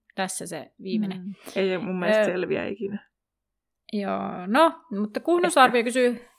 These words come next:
Speaker 1: Hermionen nimeä ja sitä, onko tämä sitten, kun siis kuulee Hermionen olevan Granger, niin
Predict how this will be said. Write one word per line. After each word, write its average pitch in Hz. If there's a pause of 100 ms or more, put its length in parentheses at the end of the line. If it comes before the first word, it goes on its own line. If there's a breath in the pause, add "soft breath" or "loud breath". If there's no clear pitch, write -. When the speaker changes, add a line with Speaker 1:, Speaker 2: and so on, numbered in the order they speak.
Speaker 1:
Hermionen 208
nimeä 247 (140)
ja 208
sitä, 214
onko 196
tämä 196
sitten, 196
kun 175
siis -
kuulee 185
Hermionen 175
olevan 180 (340)
Granger, 196
niin 175